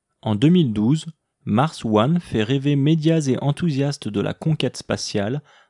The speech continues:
en invitant n'importe quel adulte passionné par le projet à poser sa candidature pour faire partie du premier groupe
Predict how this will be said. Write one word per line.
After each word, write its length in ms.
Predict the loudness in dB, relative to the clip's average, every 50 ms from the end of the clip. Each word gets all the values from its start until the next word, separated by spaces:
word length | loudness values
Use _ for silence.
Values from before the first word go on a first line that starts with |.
| _
en 200 | -2 0 2 2
invitant 480 | 2 2 2 0 -2 -2 -2 0 2 2
n'importe 540 | 2 2 2 0 0 -2 -6 -6 -6 -6 -4
quel 220 | -2 -2 0 0
adulte 400 | 0 0 0 -2 -4 -4 -6 -14 -12 _
passionné 440 | -4 -4 -4 -2 0 0 2 2 2
par 160 | 2 2 0
le 80 | 0 0
projet 580 | -2 -2 -2 0 0 0 0 0 0 -2 -4 -6 _ _ _ _ _ _ _ -12
à 120 | -12 -8
poser 380 | 0 4 4 4 4 4 2 0
sa 200 | 0 -2 -6 -4
candidature 800 | 0 0 2 2 2 2 2 0 0 -2 -2 0 0 0 -2 -4
pour 180 | -6 -8 -6
faire 220 | -6 -6 -6 -6 -6
partie 420 | -6 -6 -6 -6 -6 -4 -4 -2
du 160 | -2 -2 -4
premier 380 | -4 -4 -2 2 2 4 2 2
groupe 420 | 2 2 2 0 0 0 -4 -8